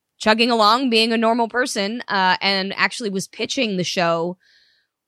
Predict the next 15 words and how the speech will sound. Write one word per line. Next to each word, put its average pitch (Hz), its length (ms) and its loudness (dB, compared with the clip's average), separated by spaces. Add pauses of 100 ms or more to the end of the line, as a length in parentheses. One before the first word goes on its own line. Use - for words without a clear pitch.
You 110 120 -4
know, 170 60 0
I 185 80 0
would 196 100 -4
ask 190 300 -2
for 202 100 -10
time 226 260 -2
off 196 160 2
of 185 120 -10
work 233 280 -2
to 220 120 -8
go 185 220 0
pitch - 540 -4 (120)
Fuller. 233 560 0 (480)
Um, 180 600 0